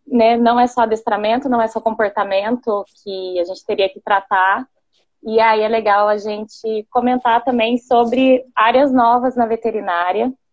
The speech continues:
Não sei se são novas, depois a Jéssica vai até <laughs> explicar melhor. Mas hoje em dia, igual na medicina humana, existem especialidades na veterinária e muita gente não conhece.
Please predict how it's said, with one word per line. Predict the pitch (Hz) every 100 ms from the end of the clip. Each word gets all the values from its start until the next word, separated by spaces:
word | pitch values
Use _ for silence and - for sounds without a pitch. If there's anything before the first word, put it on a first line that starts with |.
| _
Não | 220 220
sei | - 208
se | -
são | - 202
novas, | 190 202 233
depois | 214 214 196
a | 190
Jéssica | 190 -
vai | 185 180 180
até | - 190 - -
<laughs> | 240 -
explicar | - _ 220 220 196
melhor. | 196 185 175 185 - _ _ _ _ _ _
Mas | - 226 226 220 220 226 226 226 220 214 214 _ _ _ _
hoje | 233 262 302
em | 320
dia, | 220 220 220 240 -
igual | 233 208 214
na |
medicina | 247 254 254 262 247
humana, | 254 208 190 214
existem | 208 196 208 - 240 247 262 _ _
especialidades | _ 240 233 226 233 220 220 214
na | 220
veterinária | 233 240 262 262 208 240
e |
muita | 240 240 262
gente | 254 254
não | 247 262
conhece. | 277 269 220 175 - -